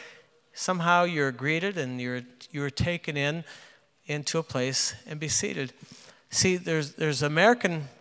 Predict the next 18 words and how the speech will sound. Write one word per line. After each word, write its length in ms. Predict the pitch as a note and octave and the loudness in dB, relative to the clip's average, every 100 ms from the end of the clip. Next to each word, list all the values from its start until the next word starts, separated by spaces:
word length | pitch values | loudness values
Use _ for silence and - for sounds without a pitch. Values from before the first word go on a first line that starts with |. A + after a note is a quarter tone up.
| - | 0
hospitality, 840 | - E3+ - F3 D3 C#3+ D3 E3 | 4 4 2 0 2 2 0 -2
then 240 | D#3+ D#3+ E3 | -2 -2 0
there's 240 | D#3 C3+ | -2 0
Mediterranean 680 | D#3+ F3 E3 F3+ F#3+ F#3+ C#3+ | 2 2 0 0 0 0 0
hospitality, 840 | C3 C#3 - C#3+ C3+ C3 D#3 E3 | 2 2 0 -2 0 0 -2 -2
or 100 | D3 | -2
there's, 360 | C3 C3+ B2+ - - - - - - | 0 -2 -2 -6 -10 -18 -18 -12 -4
um, 500 | G1+ G#1 G1+ A#2 A#2 - _ _ - - - _ _ _ _ _ | 0 0 -2 -4 -12 -20 _ _ -12 -12 -14 _ _ _ _ _
you 80 | C3 | -2
know, 100 | B2 | 0
hospitality 840 | C3 E3+ - D#3 - D3 D#3 D3+ | 2 2 2 -2 0 0 0 0
of, 160 | D3 B2+ | -2 -2
of, 340 | - C3+ C3 | -4 -4 -4
of 220 | - C#3 B2 | -4 -4 -4
first 300 | - E3 - | -2 0 2
century 360 | F3+ F3+ F3 | 0 0 -2
hospitality, 840 | C#3+ C#3+ - D3+ C#3 C3+ D3 F#3 E3+ - - - - _ _ _ | 0 0 -2 -4 -2 -2 -4 -8 -12 -18 -20 -20 -20 _ _ _
Oriental 840 | D#3 F3 E3+ E3 F3+ C#3+ C#3 F#3+ | 6 8 8 4 2 -2 -4 -6